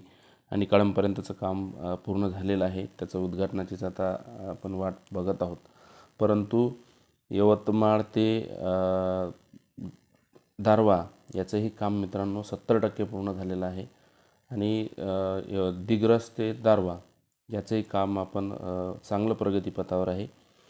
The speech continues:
त्यामध्ये साठ सत्तर टक्के काम झालेलं आहे.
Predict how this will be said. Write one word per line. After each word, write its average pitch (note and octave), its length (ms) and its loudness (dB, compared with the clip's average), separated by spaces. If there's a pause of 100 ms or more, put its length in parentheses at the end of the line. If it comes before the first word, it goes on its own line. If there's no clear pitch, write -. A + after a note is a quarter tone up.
(240)
त्यामध्ये G2 500 -2
साठ G2 200 0
सत्तर G2 320 -4
टक्के F#2+ 240 -4
काम F#2+ 340 -6
झालेलं F#2+ 340 0
आहे. F2+ 220 -4